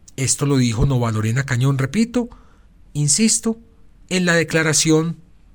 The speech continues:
en la fiscalía. Trata de salvar a la mamá del presidente, pero enseguida vamos a ver cómo en esa misma declaración se contradice, porque demuestra un clarísimo tráfico de influencias.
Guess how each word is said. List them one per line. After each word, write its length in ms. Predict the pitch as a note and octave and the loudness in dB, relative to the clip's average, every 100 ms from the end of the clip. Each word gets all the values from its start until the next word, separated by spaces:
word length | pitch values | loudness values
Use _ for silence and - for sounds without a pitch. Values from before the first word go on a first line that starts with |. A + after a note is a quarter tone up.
| - - - | -20 -18 -4
en 140 | B2+ | -2
la 100 | A#2+ | -2
fiscalía. 640 | - G#2+ - A2+ C#3 A2+ - - - - - | -2 -2 -2 -2 -2 -4 -8 -20 -20 -16 -4
Trata 340 | D3 F#3 D#3 | -2 0 0
de 80 | C3+ | 0
salvar 320 | B2 A#2+ A#2+ | 0 0 2
a 60 | C#3+ | 2
la 100 | C#3 | 2
mamá 220 | A#2 A#2 | 2 0
del 100 | C3+ | 0
presidente, 480 | C#3+ C3+ C#3 D3+ D#3+ | -2 0 2 2 0
pero 180 | E3 D#3 | 2 2
enseguida 440 | D3+ D3 F3+ F3 | 2 0 0 2
vamos 240 | D#3+ D#3+ | 2 2
a 80 | D3 | 2
ver 180 | C#3 C3+ | 2 0
cómo 380 | E3 D3+ D#3 D#3 - - - - | 2 4 2 0 -10 -20 -20 -2
en 120 | C#3+ | 2
esa 180 | D#3+ E3 | 4 2
misma 240 | E3 D#3 D3+ | 0 2 0
declaración 560 | D3 C3+ B2 A#2+ C3+ | 0 0 0 2 0
se 140 | C3+ C#3+ | 0 0
contradice, 640 | D3 C3 B2+ G3+ D#3+ D3 | -2 0 2 2 2 0
porque 520 | F#3+ G3+ G#3+ G3+ G3+ - - - - - - | 0 0 0 -4 -6 -10 -20 -20 -20 -20 -4
demuestra 800 | B2+ C#3 F3+ G3 - F3 F#3+ F3+ - - - | 2 4 4 4 2 0 -2 -6 -20 -20 -8
un 160 | E3+ D#3 | -4 -2
clarísimo 720 | D#3 D#3+ F#3+ - F3+ F3 E3 | 0 0 2 2 2 4 2
tráfico 520 | D#3+ D#3 D#3 D#3+ D#3 | 2 -2 -2 0 2
de 80 | C#3 | 4
influencias. 840 | B2+ B2+ B2 F#2 - - - - | 4 2 0 -2 -4 -6 -12 -20